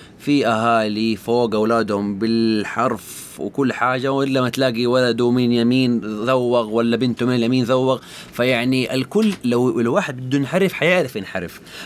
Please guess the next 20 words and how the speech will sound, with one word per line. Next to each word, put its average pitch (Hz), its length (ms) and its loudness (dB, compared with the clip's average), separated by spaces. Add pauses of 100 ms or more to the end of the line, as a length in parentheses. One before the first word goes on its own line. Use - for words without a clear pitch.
بس 135 180 -2
هذا 185 380 2 (120)
ما 170 260 2
يختلف 170 380 -2
إنه 143 120 2
ممكن 165 340 2
كد-، - 220 -2 (300)
إنه 120 140 2
الشيء 156 340 2
هذا 156 300 0
يزيد 127 580 0 (220)
من 107 80 0
الموضوع، 107 400 0
إنه 107 120 0
أنت 131 140 -2
لما 110 140 0
تكون 127 200 -2
فاتح - 460 -4
له 113 60 -2
الموضوع. 92 380 -4